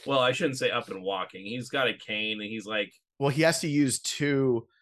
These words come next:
Speaker 2: uh, he has to use two canes to keep himself up. That's the key. I don't think he could, like, use a gun if, from a standing position.
Speaker 1: Well, then drop to the floor and shoot him. Like, I, I mean, I don't know. It, it seemed like they were setting it up that he has some weapon hidden somewhere in this room,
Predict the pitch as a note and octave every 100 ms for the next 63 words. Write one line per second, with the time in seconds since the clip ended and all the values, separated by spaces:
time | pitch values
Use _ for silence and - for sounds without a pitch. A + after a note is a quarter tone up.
0 | _ _ - G#2+ G2 F#2 C#3 B2+ B2+ A2+
1 | - D3+ C3+ A#2 G2+ F2+ F2 - G#2+ G#2+
2 | G2+ G2 G2+ F#2+ - E2+ - B2+ B2 G#2+
3 | - G#2+ G2 A#2 C3+ B2+ B2 A2+ G#2 A2
4 | - G#2 - G2+ G#2+ G2 F#2+ F#2+ F#2 F#2
5 | - - - G#2 G2 - G2+ F2+ F2+ F#2
6 | E2 D2+ - - _ _ _ _ _ _
7 | - - B2+ A#2 A#2 A2 - B2 A2+ B2
8 | B2 A2+ - A2+ G#2+ - F#2 F2+ F2+ G#2
9 | G#2 C3+ D3 C#3+ D3+ D#3 D3 - _ _
10 | _ - D3+ C#3+ B2 A#2+ C#3+ D3+ - _
11 | F#3+ G3+ A#3 A#3+ A3 E3 D#3+ D#3 C#3+ D#3+
12 | D3 C#3 C#3 C3 A#2+ B2 B2+ A#2+ C3+ B2
13 | A#2 A2+ A2+ G2+ A2+ A2 G#2+ - A2 G#2+
14 | G#2 G2+ G2 - G#2+ G2 F2+ F2